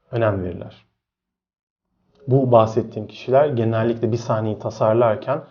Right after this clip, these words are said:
oldukça emek verir, ışığı, kompozisyonu olabildiğince doğru ayarlamaya çalışırlar. Ve burada ilk etapta hani bir tavsiye vermem gerekirse yönetmenleri veya onların tarzlarını taklit etmekten çekinmeyin.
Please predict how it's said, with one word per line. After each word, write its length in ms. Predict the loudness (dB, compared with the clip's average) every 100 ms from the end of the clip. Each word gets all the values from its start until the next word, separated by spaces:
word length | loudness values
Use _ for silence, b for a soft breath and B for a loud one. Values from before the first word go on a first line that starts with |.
| b b -10
oldukça 400 | -6 -6 -6 -8
emek 380 | -6 -4 -2 2
verir, 400 | 2 0 -8 b b -8 -6
ışığı, 380 | -2 4 4
kompozisyonu 720 | 4 -2 0 -2 -4 -6 -6 -4 -4
olabildiğince 720 | -4 -2 -2 -2 0 2 2
doğru 200 | 2 2
ayarlamaya 440 | 0 -2 -6 -12
çalışırlar. 640 | -14 -16 -16 -12 -12 -14 _ _ _ _ _ _ _ _ _ _ _ _ -2
Ve 280 | 0 2 4
burada 260 | 4 4 2
ilk 220 | 0 -2
etapta 640 | 0 0 0 0 0 -2
hani 180 | -4 -2
bir 60 | 2
tavsiye 440 | 6 6 6 4
vermem 400 | 4 4 2 2
gerekirse 800 | 4 4 2 -4 -6 -2 -2 -4 B -10
yönetmenleri 720 | -6 -6 -6 -4 -2 2 4
veya 220 | 4 4
onların 280 | 4 2 0
tarzlarını 840 | 2 2 2 0 0 0 0 -2
taklit 320 | -6 -8 -2 -2
etmekten 440 | -2 -6 -4 -6
çekinmeyin. 540 | -6 -8 -8 -10 -14